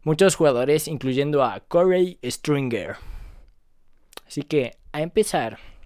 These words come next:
Para los que no saben quién fue Corey Stringer, era un tackle proveniente de Ohio State, donde estuvo de mil novecientos noventa y dos a mil novecientos noventa y cuatro. Con los Buckeyes fue ganador del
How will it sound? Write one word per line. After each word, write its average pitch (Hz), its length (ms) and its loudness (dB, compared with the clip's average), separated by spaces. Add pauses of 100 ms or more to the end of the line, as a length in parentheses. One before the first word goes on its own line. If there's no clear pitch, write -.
(880)
Para 147 160 0
los 160 160 2
que 175 80 0
no 190 100 6
saben 208 260 4
quién 185 200 0
fue 180 320 4
Corey 160 480 2
Stringer, 180 520 -2 (280)
era 165 160 0
un 170 160 -4
tackle 214 480 4
proveniente 151 640 0
de 123 340 0
Ohio 127 280 2
State, 151 440 0 (260)
donde 120 200 -4
estuvo 151 280 2
de 120 140 0
mil 135 180 -2
novecientos 143 360 -4
noventa 127 260 -2
y 123 60 0
dos 160 340 -2
a 123 80 0
mil 120 180 -2
novecientos 113 380 -4
noventa 120 300 -6
y 113 40 -4
cuatro. 175 480 -2 (840)
Con 147 200 2
los 147 160 0
Buckeyes 208 500 2
fue 175 300 4
ganador 139 480 2
del 120 340 0